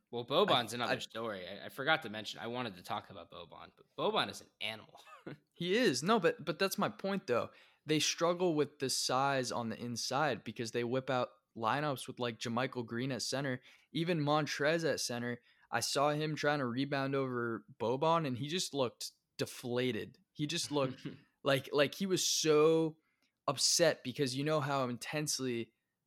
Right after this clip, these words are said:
Speaker 2: competitive Montrezl is, and he just looked, <laughs> he just looked so sad.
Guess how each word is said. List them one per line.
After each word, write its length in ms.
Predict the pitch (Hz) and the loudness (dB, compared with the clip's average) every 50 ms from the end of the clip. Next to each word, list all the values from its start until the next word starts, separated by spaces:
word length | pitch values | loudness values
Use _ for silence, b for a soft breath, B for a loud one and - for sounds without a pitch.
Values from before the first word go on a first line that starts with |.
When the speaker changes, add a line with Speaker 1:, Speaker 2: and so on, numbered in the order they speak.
| _ _ _ _ | _ _ _ _
Speaker 2:
competitive 1000 | - - 113 - - - - 170 180 175 147 127 120 110 107 104 98 - - - _ _ _ _ _ - | -14 -12 -10 -8 -4 0 2 2 4 4 2 2 0 0 -2 -2 -4 -8 -14 -20 _ _ _ _ _ -2
Montrezl 640 | 131 131 131 123 - - - 139 147 156 151 127 113 | 0 0 0 0 0 -2 0 2 2 2 2 0 -2
is, 300 | 113 107 107 110 107 - - | -2 -4 -4 -6 -8 -10 -10
and 180 | - 101 113 113 | -10 -8 -8 -6
he 200 | 104 123 135 139 | -6 -6 -6 -4
just 220 | 151 156 143 - | -4 -6 -4 -4
looked, 440 | 147 135 123 - _ - - - - - _ _ _ _ _ _ _ _ | -4 -4 -4 -6 _ -8 -8 -8 -10 -14 _ _ _ _ _ _ _ _
<laughs> 420 | _ _ _ _ - - - - | _ _ _ _ -8 -6 0 2
he 280 | 208 185 160 202 208 190 | 4 6 6 6 6 6
just 320 | 190 202 190 170 - - | 4 2 0 0 0 0
looked 160 | 175 160 - | 0 2 2
so 400 | - - - 151 151 147 139 127 | 0 2 2 4 4 4 4 2
sad. 520 | 120 - - 101 98 101 101 98 92 107 | 0 0 0 -2 -2 0 -2 -4 -6 -10